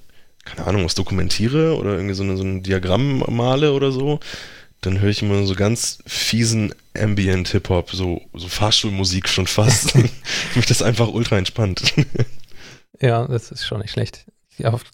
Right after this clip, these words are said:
Speaker 2: ich glaube, auf Spotify gibt's so eine Playlist, ähm, ah, ich weiß grad nicht, wie die heißt. Ich werd's in die Shownotes packen.
Speaker 1: Okay, ich kenn nur, ähm, äh, All-Nighter ist die Playlist, die höre ich dann immer.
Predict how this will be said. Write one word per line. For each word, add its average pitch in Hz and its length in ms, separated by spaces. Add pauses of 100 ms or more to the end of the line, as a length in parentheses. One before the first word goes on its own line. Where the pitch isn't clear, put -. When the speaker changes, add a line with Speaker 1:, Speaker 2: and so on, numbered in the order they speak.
(120)
Speaker 2:
ich - 60
glaube, 117 220
auf 110 100
Spotify 117 540
gibt's 117 160
so 120 80
eine 117 340
Playlist, - 800
ähm, 113 460 (640)
ah, 117 160
ich - 100
weiß - 140
grad 123 180
nicht, 131 160
wie 135 80
die 131 100
heißt. - 440
Ich - 100
werd's 120 220
in 113 100
die 113 60
Shownotes 120 380
packen. - 280 (520)
Speaker 1:
Okay, - 220
ich - 140
kenn 98 220
nur, 95 340
ähm, 85 320 (680)
äh, 82 200
All-Nighter 95 680
ist 87 120
die - 40
Playlist, 73 500
die 82 80
höre 80 120
ich - 80
dann 76 140
immer. 80 260